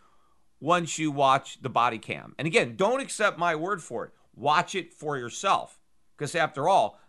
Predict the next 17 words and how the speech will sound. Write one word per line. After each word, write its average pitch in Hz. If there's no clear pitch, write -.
that's 165
what 156
the 123
jury 185
is 95
gonna 80
do. 67
So -
watch 156
it 131
and 135
then 135
come 131
to 139
your 123
own 120
conclusions. 110